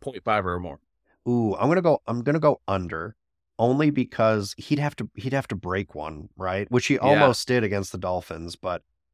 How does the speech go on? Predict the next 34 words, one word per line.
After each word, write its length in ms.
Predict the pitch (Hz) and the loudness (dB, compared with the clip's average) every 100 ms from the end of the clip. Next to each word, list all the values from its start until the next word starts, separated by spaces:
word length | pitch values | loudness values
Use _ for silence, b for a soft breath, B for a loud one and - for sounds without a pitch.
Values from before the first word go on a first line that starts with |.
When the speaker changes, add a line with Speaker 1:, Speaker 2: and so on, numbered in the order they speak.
| - | -2
Speaker 2:
they're 120 | 147 | 0
just 180 | 160 - | 0 0
using 340 | 123 123 127 | 0 2 0
him. 200 | 123 120 - _ _ _ _ | 0 -2 -6 _ _ _ _
The 300 | 117 113 117 - | -6 0 0 -2
place 380 | - 135 151 - | 0 2 2 0
where 160 | 139 127 | 2 4
it 60 | |
would 220 | 113 104 95 | 4 0 -2
be 180 | 101 | -4
most 540 | 95 92 92 101 104 - | -4 -2 0 0 -2 -6
rational 600 | 90 92 95 - 107 104 | -4 -4 -4 -4 -4 -4
for 120 | 107 | -4
him 120 | 101 | -4
to 60 | 98 | -6
get 240 | 85 98 | -4 -4
one 200 | 104 113 104 | 0 0 0
would 220 | 95 104 | -4 -4
be 240 | 117 131 | 0 4
in 140 | 117 101 | 4 2
the 80 | 92 | 0
red 340 | 90 92 92 | 0 0 -2
zone, 460 | - 98 55 58 - _ _ | -8 -6 -6 -8 -12 _ _
right? 300 | - 98 98 - | -4 0 0 -4
Speaker 1:
Yep. 100 | _ | _
Speaker 2:
Coming 280 | - 110 107 | -2 0 0
up, 80 | 101 | -4
s-, 140 | - - _ _ _ - | -8 -12 _ _ _ -6
uh, 320 | 95 92 90 90 | 0 2 2 0
leaking 320 | 104 104 104 | 0 0 0
out 140 | 101 | 0
of 60 | 98 | -2
the 80 | 90 | -2
backfield, 600 | 95 101 - 117 123 | -2 -2 -4 -2 -2